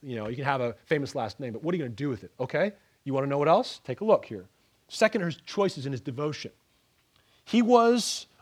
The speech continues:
of the most astute class of Torah scholars. He was a Pharisee. When it came to zeal, not only was he doing all the spiritual disciplines,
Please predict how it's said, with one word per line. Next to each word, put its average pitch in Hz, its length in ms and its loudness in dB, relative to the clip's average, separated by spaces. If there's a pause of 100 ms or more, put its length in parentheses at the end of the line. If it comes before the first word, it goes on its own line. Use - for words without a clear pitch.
of 135 100 -2
the 160 80 2
most 160 240 4
astute - 560 -4
class 143 600 0 (120)
of 120 160 -6
Torah 156 300 2
scholars. - 720 0 (160)
He 208 200 -2
was 190 360 2 (100)
a 151 220 -4 (260)
Pharisee. 117 560 -8 (1300)
When 156 80 -6
it 160 60 -8
came 165 200 0
to 127 60 0
zeal, 190 540 4 (360)
not 156 220 6
only 254 160 6
was 214 100 2
he 190 80 0
doing 208 340 2
all 196 280 6
the 180 100 2
spiritual 185 500 2
disciplines, 127 920 -2